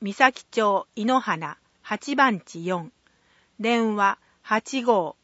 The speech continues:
九九零零。三十六ページ。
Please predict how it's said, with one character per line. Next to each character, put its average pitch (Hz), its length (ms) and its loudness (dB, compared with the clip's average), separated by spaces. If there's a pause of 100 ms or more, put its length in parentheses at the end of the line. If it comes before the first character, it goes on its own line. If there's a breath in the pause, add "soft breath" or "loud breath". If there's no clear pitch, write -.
(160)
九 285 280 -2
九 202 360 -2
零 180 280 -2
零。 165 280 -10 (600)
三 262 340 2
十 160 260 -10
六 175 300 -6
ペ 170 300 -10
ー - 20 -20
ジ。 - 220 -20